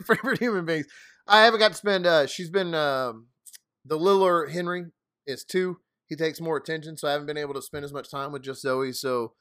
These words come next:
uh, today I was like, "Hey, I'll, you wanna go to Target with me? Uh, you know, let's go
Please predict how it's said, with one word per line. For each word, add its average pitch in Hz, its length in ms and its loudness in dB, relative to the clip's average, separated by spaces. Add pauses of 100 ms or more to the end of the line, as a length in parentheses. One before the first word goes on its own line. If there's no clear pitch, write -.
(420)
uh, 131 160 -2
today 151 260 -2
I 143 60 0
was 139 80 -2
like, 131 120 -8
"Hey, 202 120 -4
I'll, 160 240 0
you 135 80 -10
wanna 135 140 -6
go 127 80 -2
to 120 40 -6
Target 151 300 0
with 156 100 -2
me? 165 220 -6 (360)
Uh, 117 360 -6 (180)
you 143 140 -14
know, 101 160 -14 (180)
let's 123 120 -18
go 120 420 -6